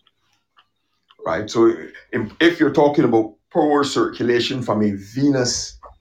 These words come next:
insufficiency point of view, anybody who can run a marathon, it's good to go. <laughs> We encourage exercise. So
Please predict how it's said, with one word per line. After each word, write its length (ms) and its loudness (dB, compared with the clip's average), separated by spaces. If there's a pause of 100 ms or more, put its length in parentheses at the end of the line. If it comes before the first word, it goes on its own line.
(240)
insufficiency 840 -6
point 320 -6
of 60 -6
view, 340 -2 (580)
anybody 460 2
who 160 2
can 200 2
run 240 2
a 40 0
marathon, 920 2 (180)
it's 180 -16
good 220 2
to 80 -2
go. 340 2 (180)
<laughs> 920 2
We 120 2
encourage 480 2
exercise. 680 0 (320)
So 480 2